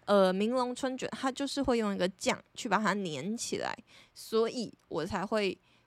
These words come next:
对于那个糖粉有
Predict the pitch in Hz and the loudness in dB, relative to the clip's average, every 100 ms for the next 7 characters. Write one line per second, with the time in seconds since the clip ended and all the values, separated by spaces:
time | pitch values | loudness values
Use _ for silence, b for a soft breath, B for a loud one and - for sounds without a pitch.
0 | _ 240 190 147 120 101 - - 202 185 | _ -4 -2 -4 -6 -10 -16 -10 -8 -6
1 | - 71 - - - 143 190 214 208 - | -6 -6 -8 -8 -2 0 -2 -6 -8 -8
2 | _ - 170 117 - | _ -4 -2 -2 -8